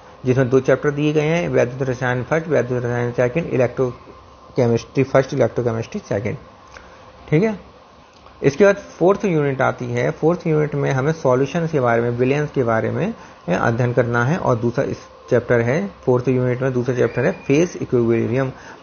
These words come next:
प्रा-, प्रावस्था साम्य, प्रावस्था साम्य के बारे में हमें अध्ययन करना है। इस प्रकार जो है हमें चार unit इसमें पढ़नी है, चार चार unit तीनों पेपरों में पढ़नी है।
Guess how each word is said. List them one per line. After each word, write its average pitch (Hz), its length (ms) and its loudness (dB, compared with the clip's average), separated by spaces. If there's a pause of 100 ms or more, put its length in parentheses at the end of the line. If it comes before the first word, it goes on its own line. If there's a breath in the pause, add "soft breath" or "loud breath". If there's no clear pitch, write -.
प्रा-, 113 280 2 (340)
प्रावस्था 113 560 2
साम्य, 104 480 -4 (360 loud breath)
प्रावस्था 131 400 2
साम्य 110 320 -4
के 120 140 -2
बारे 107 240 0
में 107 60 -2
हमें 113 200 -2
अध्ययन 139 300 -2
करना 110 260 -4
है। 98 220 -6 (340 loud breath)
इस 139 120 2
प्रकार 160 360 2
जो 170 140 0
है 139 120 0
हमें 139 340 -2 (600 loud breath)
चार 139 240 4
unit 147 480 0
इसमें 131 240 -4
पढ़नी 139 360 -2
है, 156 100 -2
चार 151 320 2
चार 180 200 2
unit 151 280 0
तीनों 123 280 -2
पेपरों 123 320 -2
में 135 120 -4
पढ़नी 143 380 -4
है। 156 140 -4